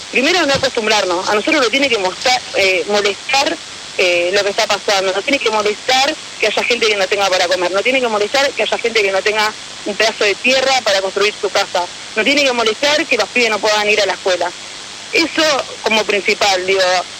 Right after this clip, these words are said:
hay que cortar un poco con esta lógica individualista y entender que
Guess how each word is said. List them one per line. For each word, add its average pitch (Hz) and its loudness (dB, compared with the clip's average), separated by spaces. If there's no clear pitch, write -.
hay 269 2
que 277 2
cortar 202 0
un 226 -2
poco 233 0
con 202 0
esta 196 0
lógica 208 0
individualista 185 2
y 185 2
entender 175 2
que 170 2